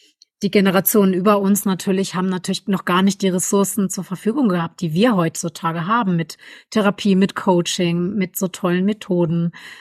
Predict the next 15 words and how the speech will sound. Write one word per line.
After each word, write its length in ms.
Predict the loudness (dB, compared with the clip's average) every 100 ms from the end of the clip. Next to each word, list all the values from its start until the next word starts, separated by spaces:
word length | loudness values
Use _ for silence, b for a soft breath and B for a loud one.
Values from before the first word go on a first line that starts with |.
| B _
wie 220 | -2 0
E 260 | 0 0 0
F 140 | -2
T 440 | -2 0 0 0 -2
oder 200 | -4 -2
E 80 | -2
M 160 | 0
D 120 | -2
R, 380 | -2 -2 -2 -4 -6 B B B B
ähm, 480 | 0 2 4 4 2 0
und, 220 | -2 -2
und 120 | -6
all 160 | -6 -4
das, 380 | -4 -2 -2
ja. 420 | 0 -2 -2 -4